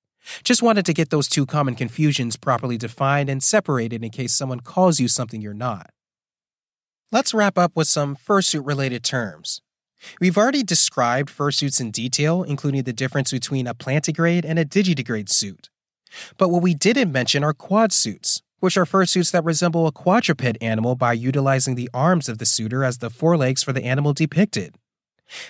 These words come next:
They are a lot less common as they are harder to make and wear, but are impressive to look at since they look a lot more realistic to a real version of that animal. Now, if you're fursuiting somewhere in public like a convention,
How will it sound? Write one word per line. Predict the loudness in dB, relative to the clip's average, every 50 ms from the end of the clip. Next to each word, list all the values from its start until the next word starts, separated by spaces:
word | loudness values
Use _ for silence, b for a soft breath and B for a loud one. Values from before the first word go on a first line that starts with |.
| B
They | B 4
are | 6 6
a | 6 4
lot | 4 4 4 4 4
less | 4 2 2 2 0
common | 0 0 0 2 2 4 2 2 2
as | 0 0 0
they | 0 0
are | 2 0
harder | 2 2 2 2 2 2
to | 0 -2 -2
make | -2 -2 -2 -2 -2
and | -2 -4 -4 -4
wear, | -4 -4 -4 -4 -4 -6 -8 _ _ _ _
but | 0 2 2
are | 4
impressive | 2 2 0 0 2 2 2 2 0 0
to | 0 2
look | 2 2 2 2 2
at | 0 0 -2 -2
since | -2 -2 -2 -2
they | -2
look | -2 -2 -2
a | -2 0
lot | 0 0 0 2
more | 2 0 2
realistic | 2 2 2 2 2 0 0 0 -2 -4 -4 -6
to | -6 -8 -8
a | -8
real | -4 0 0 2 2 2
version | 0 2 4 4 4 4 2 -2 -4
of | -4 -4
that | -4 -4 -4
animal. | -2 0 0 0 0 -2 -8 -12 -18 -20 _ _ _ _ _ _ _ _ _ _ _ _ _ _ _ _ _ _ _ _ _
Now, | 2 4 4 4
if | 4 2
you're | 2 0
fursuiting | 0 2 2 2 2 2 2 0 2 2 2
somewhere | 4 4 4 4 4 2 2 2
in | 0
public | -2 -4 -2 -2 0 2 2 0 0 0
like | -2 -4 -4
a | -4
convention, | -4 -6 -6 -6 -4 -4 -4 -4 -2 -2 -2 -4 -4